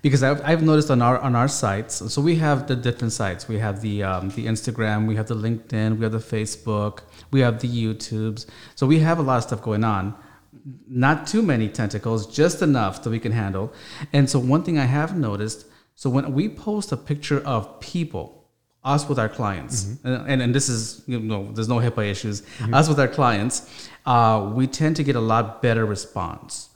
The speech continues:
Speaker 1: than when we put out, uh, just a random ad or what
Speaker 2: Mm-hmm.
Speaker 1: have you. And I, that's kinda gonna segue for me is what in your, in, in your, in your experience defines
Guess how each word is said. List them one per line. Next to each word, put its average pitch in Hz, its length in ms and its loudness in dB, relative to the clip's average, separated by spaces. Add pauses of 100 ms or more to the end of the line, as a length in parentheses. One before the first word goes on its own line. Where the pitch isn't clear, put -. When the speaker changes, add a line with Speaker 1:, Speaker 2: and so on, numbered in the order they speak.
(100)
Speaker 1:
than 117 220 2
when 117 160 2
we 117 80 -2
put 123 420 0
out, 110 560 0 (480)
uh, 107 380 2
just - 220 -6
a - 20 -2
random 110 420 2
ad 101 400 2
or 98 140 -4
what 101 160 -2
Speaker 2:
Mm-hmm. 107 80 0
Speaker 1:
have 98 180 0
you. 92 160 -8 (300)
And 131 100 0
I, 120 60 2
that's 139 300 0
kinda 170 280 0 (240)
gonna 123 160 0
segue 117 560 0
for 110 140 -2
me 175 240 4
is 120 340 -2 (400)
what 156 520 -8
in 135 240 4
your, 139 480 6
in, 135 240 0
in 127 200 0
your, 131 600 0 (1040)
in 139 300 2
your 147 100 10
experience 139 640 4
defines 120 800 2